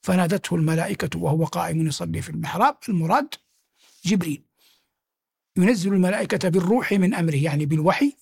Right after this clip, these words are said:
المراد جبريل، عام يراد به الخاص. وقد يكون العام مخصوصا، مثل قول الله جل وعلا: "ولله على الناس"، كلمة الناس عامة، "حج البيت"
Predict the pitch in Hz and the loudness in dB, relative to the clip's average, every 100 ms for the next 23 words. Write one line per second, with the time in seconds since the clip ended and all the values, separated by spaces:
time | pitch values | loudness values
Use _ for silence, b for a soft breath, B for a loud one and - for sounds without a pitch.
0 | - 185 143 160 196 175 190 180 - _ | -2 0 2 0 -2 -2 -6 -6 -10 _
1 | _ - 170 202 226 214 175 208 185 156 | _ -6 0 2 2 2 0 0 0 -2
2 | 156 - - - - _ b b b 208 | -4 -6 -10 -12 -12 _ b b b 0
3 | 180 320 294 233 - 190 190 151 147 135 | 4 2 4 0 0 -2 0 0 0 0
4 | 214 269 277 214 202 - - 240 180 - | 2 2 2 2 0 -2 -2 0 0 2
5 | 185 151 - _ _ _ _ _ _ _ | 2 2 -2 _ _ _ _ _ _ _
6 | _ _ - 247 220 - 175 160 156 143 | _ _ 0 2 2 0 0 0 0 -2
7 | 151 147 147 190 214 165 180 208 196 220 | -2 -2 2 2 2 0 0 2 2 2
8 | 196 185 208 190 185 139 - - 180 208 | 2 2 4 4 2 0 -8 -6 -2 0
9 | 196 214 208 254 - 165 240 143 131 - | 0 0 2 2 0 0 0 -2 -12 -16
10 | _ _ _ _ _ _ _ - 285 240 | _ _ _ _ _ _ _ 0 2 4
11 | 240 208 185 160 - | 2 4 2 -2 -12